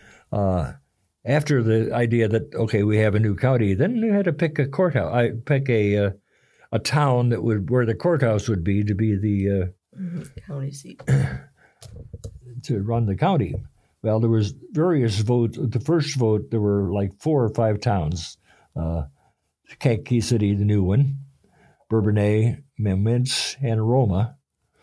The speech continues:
Speaker 1: all vying for that. Well, they couldn't come to it. They didn't,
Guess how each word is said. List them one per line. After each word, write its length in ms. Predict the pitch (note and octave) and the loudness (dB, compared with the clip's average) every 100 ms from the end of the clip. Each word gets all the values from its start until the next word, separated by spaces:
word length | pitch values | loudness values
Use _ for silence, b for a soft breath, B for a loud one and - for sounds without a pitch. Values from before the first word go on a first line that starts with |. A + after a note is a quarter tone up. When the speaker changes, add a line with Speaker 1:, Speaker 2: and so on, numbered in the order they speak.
| b b | b b
Speaker 1:
all 300 | - A#2 A2+ | -4 0 0
vying 460 | F#2 A#2 A2+ G#2 G#2 | 0 2 2 2 0
for 340 | G#2+ G#2 G2 G2 | 0 0 0 0
that. 300 | G#2 F#2 G2+ | -2 -2 -4
Well, 100 | G2+ | -4
they 120 | A#2 | -2
couldn't 280 | F3 D#3+ C3+ | -2 -2 0
come 220 | C#3 B2+ | 0 0
to 160 | A#2+ A2 | 0 -2
it. 80 | G#2+ | 0
They 140 | A2+ | 0
didn't, 260 | A2+ B2 | 0 -4